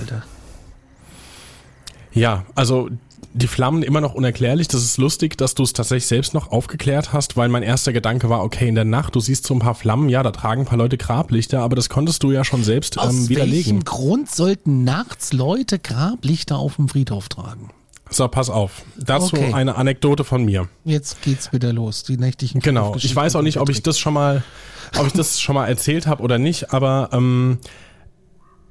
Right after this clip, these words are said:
Speaker 2: abgesehen davon, dass ich ja nachts häufig auf dem Friedhof früher unterwegs war, ähm, hatte ich immer die Erfahrung gemacht, dass es ein älteres Ehepaar bei mir im Dorf gab, die wirklich
Speaker 1: Das hast
Speaker 2: jede
Speaker 1: du mal
Speaker 2: Nacht
Speaker 1: erzählt, ja.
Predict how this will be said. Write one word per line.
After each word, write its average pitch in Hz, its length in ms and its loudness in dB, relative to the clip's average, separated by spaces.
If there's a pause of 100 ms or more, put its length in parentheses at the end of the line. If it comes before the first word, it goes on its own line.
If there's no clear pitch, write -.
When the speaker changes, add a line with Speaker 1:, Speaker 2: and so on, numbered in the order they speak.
(320)
Speaker 2:
abgesehen 147 420 0
davon, 131 300 0
dass 127 120 2
ich 123 100 0
ja 127 120 2
nachts - 480 -2
häufig 127 240 0
auf 117 100 2
dem 117 100 2
Friedhof 110 320 0
früher 110 220 -2
unterwegs 101 500 0
war, 143 240 2 (720)
ähm, 127 520 2
hatte 160 680 -2
ich 147 380 -2
immer 170 180 2
die 160 140 0
Erfahrung 127 480 0
gemacht, 113 460 -2
dass 127 200 0
es - 240 -2
ein 147 240 2
älteres 151 480 0
Ehepaar 113 540 0
bei 107 100 2
mir 143 160 2
im 151 80 2
Dorf 117 300 0
gab, 92 320 0
die 120 180 2
wirklich 160 200 0 (180)
Speaker 1:
Das - 80 -2
hast - 80 4
Speaker 2:
jede 185 140 0
Speaker 1:
du 143 40 2
mal 123 140 2
Speaker 2:
Nacht - 20 2 (180)
Speaker 1:
erzählt, 113 220 -2
ja. 120 160 -2